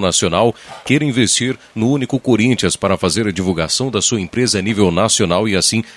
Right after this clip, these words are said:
o Santa Cruz voltar ao cenário da Série A do basquete nacional.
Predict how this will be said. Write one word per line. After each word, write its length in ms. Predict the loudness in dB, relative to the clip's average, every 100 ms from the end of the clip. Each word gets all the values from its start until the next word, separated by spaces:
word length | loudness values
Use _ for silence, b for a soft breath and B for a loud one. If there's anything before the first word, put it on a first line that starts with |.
| B B
o 120 | -4
Santa 280 | -2 -2 0
Cruz 220 | 0 0
voltar 480 | 2 0 2 0 0
ao 100 | -2
cenário 400 | -2 0 -2 -2
da 140 | -2
Série 380 | 0 -2 -2 -2
A 100 | -2 B B
do 120 | -2
basquete 500 | -2 -2 -2 -2 -2
nacional. 460 | -4 -2 -4 -6